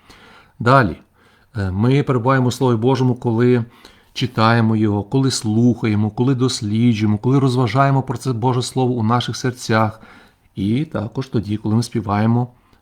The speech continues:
добрі також гімни, псалми, гімни, які, е, відображають Боже Слово, які написані на основі Божого Слова саме. І, звичайно, що таких гімнів є багато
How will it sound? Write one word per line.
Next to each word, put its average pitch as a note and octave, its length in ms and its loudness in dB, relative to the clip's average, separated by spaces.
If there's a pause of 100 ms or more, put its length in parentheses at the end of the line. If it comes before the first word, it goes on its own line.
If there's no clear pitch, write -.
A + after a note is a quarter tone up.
(120)
добрі G#2+ 640 -4 (180)
також - 340 -12
гімни, B2 560 2 (160)
псалми, G#2 640 2 (380)
гімни, C3 420 2
які, A#2 420 -2 (320)
е, F#2+ 320 -4 (140)
відображають A#2 800 2
Боже A#2+ 220 2
Слово, A2 280 -2
які G#2+ 140 -2
написані B2 760 2 (340)
на A#2 200 4
основі C3 480 2
Божого A#2 580 0
Слова G#2 380 -2
саме. E2+ 340 -8 (380)
І, F#2+ 240 -6
звичайно, A#2 400 -2
що G2+ 240 -8
таких G2 320 -8
гімнів A#2 320 0
є G#2 100 -6
багато A#2 520 -4